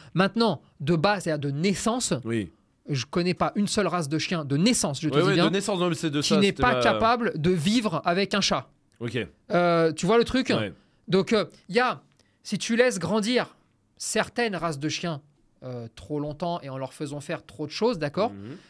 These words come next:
Speaker 1: Si tu fais débarquer un chat, ça peut être compliqué. Ça
Speaker 2: Ok.
Speaker 1: peut être
Speaker 2: Ouais,
Speaker 1: plus
Speaker 2: ouais, ouais,
Speaker 1: compliqué,
Speaker 2: ouais, ouais.
Speaker 1: instinctivement.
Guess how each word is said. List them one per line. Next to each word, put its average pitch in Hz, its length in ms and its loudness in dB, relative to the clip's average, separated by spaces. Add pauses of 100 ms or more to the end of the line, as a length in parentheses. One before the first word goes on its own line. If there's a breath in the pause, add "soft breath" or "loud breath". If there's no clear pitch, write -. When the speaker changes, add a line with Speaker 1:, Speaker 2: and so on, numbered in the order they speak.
Speaker 1:
Si - 160 -10
tu - 120 -10
fais 175 140 -2
débarquer 185 420 0
un 180 80 0
chat, 208 300 0 (200 soft breath)
ça - 180 -2
peut - 180 2
être 220 260 -2 (160)
compliqué. 202 560 0 (540)
Ça 214 120 0
Speaker 2:
Ok. 113 120 0
Speaker 1:
peut 262 180 6
être 262 140 -2
Speaker 2:
Ouais, - 120 4
Speaker 1:
plus 254 120 4
Speaker 2:
ouais, 254 100 0
ouais, 269 100 6
Speaker 1:
compliqué, 214 280 4
Speaker 2:
ouais, - 60 -6
ouais. 117 60 -4
Speaker 1:
instinctivement. 202 720 0